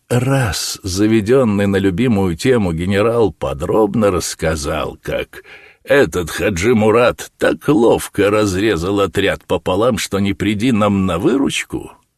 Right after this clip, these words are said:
Он как будто с особенной любовью повторял слово «выручка». Тут бы все и остались, потому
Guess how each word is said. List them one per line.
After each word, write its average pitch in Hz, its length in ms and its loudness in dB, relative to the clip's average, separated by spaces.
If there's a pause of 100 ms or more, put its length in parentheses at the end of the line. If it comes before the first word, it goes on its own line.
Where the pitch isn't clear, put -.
(120)
Он - 160 -10
как 71 220 -10
будто - 320 -10
с - 160 -10
особенной 92 680 -6
любовью - 680 -6
повторял - 600 -10
слово - 480 -10
«выручка». - 640 -12 (640)
Тут 123 420 2
бы 175 180 4
все - 340 -2
и 92 160 2
остались, 113 840 0
потому 143 680 0